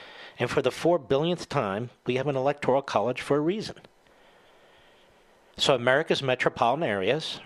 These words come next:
run by Nadler and Pelosi and Adam Schiff and all the rest, aren't running the country. It's a diverse country. The consumers, the populated areas of the country,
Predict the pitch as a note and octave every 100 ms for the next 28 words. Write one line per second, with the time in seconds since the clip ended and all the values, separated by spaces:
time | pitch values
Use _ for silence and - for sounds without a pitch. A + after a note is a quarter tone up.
0 | - A2 A#2+ A#2 A2+ A2 A2 A2+ C3 C#3
1 | B2+ - G#2 A2+ B2 - C#3 C#3+ D3 F#2+
2 | G2+ A2 G#2+ - - B2 D3 - G2+ A2
3 | A2 G#2+ C3+ D3 - C3 B2+ A#2 A#2 B2
4 | C#3 F#3 G#3 - - _ _ _ _ _
5 | _ _ _ _ _ _ - A2 A2+ B2+
6 | B2 - F#3 - A#2 - _ _ _ _
7 | _ _ _ _ _ _ _ _ _ _
8 | _ _ _ _ _ _ _ _ _ _
9 | _ - - C#3+ - - G#3 E3+ A#2 D3
10 | - - - D#3 - C#3+ C3 A#2+ G#2+ G#2+
11 | G2+ - - - G2 - A#2+ D#3